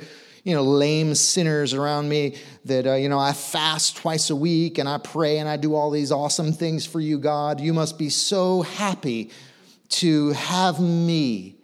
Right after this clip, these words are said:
And thank God that I am not like this pathetic sinner next to me who is on the ground, uh,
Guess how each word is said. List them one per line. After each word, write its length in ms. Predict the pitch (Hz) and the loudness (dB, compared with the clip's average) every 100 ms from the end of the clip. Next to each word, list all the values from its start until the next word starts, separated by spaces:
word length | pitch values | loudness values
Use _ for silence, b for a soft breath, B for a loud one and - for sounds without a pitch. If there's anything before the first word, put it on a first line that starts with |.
| b b b b b b _ _ _ | b b b b b b _ _ _
And 180 | 143 135 | -6 -6
thank 460 | - 185 180 190 151 | -2 0 2 0 0
God 580 | 185 156 135 113 110 - b b - | 0 0 0 0 -4 -10 b b -4
that 100 | 143 | 0
I 140 | 151 | 2
am 160 | 160 156 | 2 2
not 280 | 147 151 | 0 -2
like 340 | 135 139 139 139 | 0 0 0 -2
this 600 | 117 139 151 143 - - - _ | -4 2 2 2 -2 -4 -16 _
pathetic 880 | - - - - 170 160 147 - - b b b - | -4 -4 -4 -2 0 2 -2 -6 -18 b b b -2
sinner 800 | - - - - 202 185 147 139 | 2 4 4 4 2 2 0 0
next 300 | 156 160 - | -2 -2 -2
to 120 | 170 | 0
me 220 | 143 135 | -2 -2
who 140 | 131 139 | 0 0
is 100 | 135 | 0
on 180 | 151 | 0
the 80 | 151 | -2
ground, 720 | 120 139 165 156 151 151 143 - B B B B | -2 -2 0 0 0 -2 -2 -6 B B B B
uh, 240 | 120 110 | -4 -4